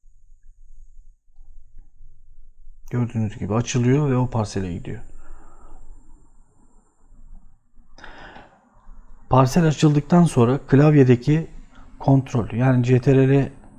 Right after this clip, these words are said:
tuşuna basılı tutuyoruz ve bırakmadan şu mouse'un ortasındaki topu çeviriyoruz. Gördüğünüz gibi parseli her açıdan görebilirsiniz.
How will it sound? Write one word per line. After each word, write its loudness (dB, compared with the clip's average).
tuşuna -4
basılı 2
tutuyoruz 0
ve 2
bırakmadan 2
şu -6
mouse'un 2
ortasındaki -2
topu -2
çeviriyoruz. -6
Gördüğünüz 2
gibi -6
parseli 0
her 2
açıdan 2
görebilirsiniz. -2